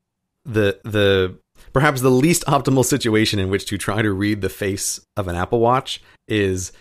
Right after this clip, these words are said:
if you are standing in the desert at high noon with sunglasses on and you go to check something on your watch, it's gonna be a real hard read on that screen. I understand that is perhaps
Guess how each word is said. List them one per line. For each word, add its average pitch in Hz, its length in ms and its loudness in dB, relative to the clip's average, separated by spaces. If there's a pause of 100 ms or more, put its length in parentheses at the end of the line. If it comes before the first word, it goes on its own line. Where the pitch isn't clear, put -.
(260)
if 117 100 -2
you 131 160 4
are 123 100 6
standing 165 580 2
in 151 120 4
the 127 100 4
desert 107 600 0 (180)
at 110 120 0
high 135 260 0
noon 117 500 2 (100)
with 98 200 -4
sunglasses 101 680 0
on 76 320 -10 (240)
and 117 140 0
you 117 60 0
go 143 120 4
to 120 140 4
check - 240 0
something 135 400 0
on 120 100 2
your 107 140 0
watch, 120 560 0 (260)
it's 160 160 -2
gonna 190 200 4
be 156 120 6
a 131 80 6
real 143 280 6
hard 110 300 2
read 107 280 0
on 85 160 -4
that 80 180 -8
screen. 78 460 -10 (460)
I 113 100 0
understand 127 480 4
that 110 100 4
is 101 100 0
perhaps 98 360 -2